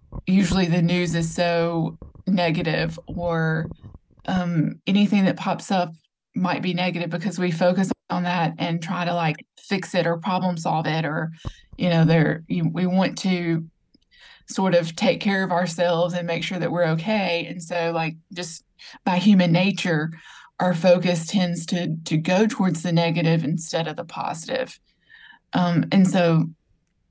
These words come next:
yeah, human nature is definitely going that way,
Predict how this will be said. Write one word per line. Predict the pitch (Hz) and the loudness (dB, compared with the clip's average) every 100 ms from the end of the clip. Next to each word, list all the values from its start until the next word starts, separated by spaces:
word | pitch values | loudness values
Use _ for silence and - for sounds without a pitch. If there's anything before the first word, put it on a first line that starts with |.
| _ _ - | _ _ -4
yeah, | - 143 160 - _ _ _ _ _ - | -2 -2 -6 -12 _ _ _ _ _ 2
human | 214 202 185 | 4 4 4
nature | 180 180 180 170 | 2 0 -2 -4
is | - 170 202 | -4 -4 0
definitely | 165 170 190 147 190 175 | 0 2 0 0 0 -2
going | 165 160 156 - | -2 -2 -2 -4
that | - - | -6 -6
way, | - - - | -6 -6 -8